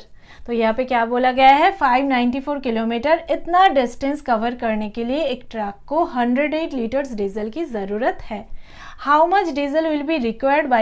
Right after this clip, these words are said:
the truck to cover a distance of one thousand six hundred and fifty kilometer? तो इतना किलोमीटर डिस्टेंस कवर करने के लिए ट्रक को कितना डीजल की ज़रूरत होगा, तो यही यहाँ पे निकालना है।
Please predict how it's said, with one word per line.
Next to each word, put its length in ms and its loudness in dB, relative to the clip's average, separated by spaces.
the 220 -4
truck 320 -2
to 160 -6
cover 300 2
a 100 6
distance 540 -6
of 260 4
one 260 2
thousand 460 2
six 220 -6
hundred 340 -2
and 120 -6
fifty 420 -4
kilometer? 500 -4
तो 140 -4
इतना 320 0
किलोमीटर 500 0
डिस्टेंस 460 0
कवर 360 2
करने 340 0
के 140 -4
लिए 320 0
ट्रक 320 -2
को 100 0
कितना 400 2
डीजल 400 0
की 160 -4
ज़रूरत 600 0
होगा, 400 -2
तो 60 -6
यही 400 2
यहाँ 200 2
पे 200 0
निकालना 560 -2
है। 240 -8